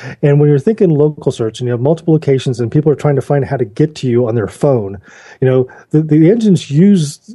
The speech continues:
the information on your site a lot to help drive that, right? So if you have, um, the map on your site and you don't have page on your site about that location that gives the name, address, and phone number and some details,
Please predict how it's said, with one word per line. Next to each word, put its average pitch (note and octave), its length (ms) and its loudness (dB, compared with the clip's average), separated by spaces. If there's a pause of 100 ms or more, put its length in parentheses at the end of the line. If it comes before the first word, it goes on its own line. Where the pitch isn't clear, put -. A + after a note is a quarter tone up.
the D3+ 180 2
information E3 500 2
on C#3+ 80 0
your C#3 120 2
site D3+ 500 -2
a B2 80 -4
lot B2 500 -2
to A#2+ 100 -4
help C3 220 -4 (140)
drive C3 380 0
that, G#2 260 -8
right? A#2 280 0 (400)
So D#3 440 0 (280)
if F#3+ 420 -2
you E3+ 140 4
have, F#3 460 0 (160)
um, C3 560 -6
the D3 100 0
map D#3 340 0
on C3+ 80 0
your B2+ 140 0
site E3 400 0
and C3+ 80 -4
you B2+ 60 0
don't D#3 140 2
have D#3 280 -4 (920)
page F3+ 300 2
on A#2+ 60 -2
your A2+ 80 -2
site A2+ 160 -4
about G#2+ 140 -4
that A#2+ 80 0
location B2 460 0
that A2 60 -4
gives C3 280 -2
the C3 80 0
name, B2 280 2
address, A#2 280 0
and G#2+ 140 -8
phone B2+ 160 0
number A#2 240 0
and A2 100 -2
some A2+ 140 -4
details, A#2+ 480 0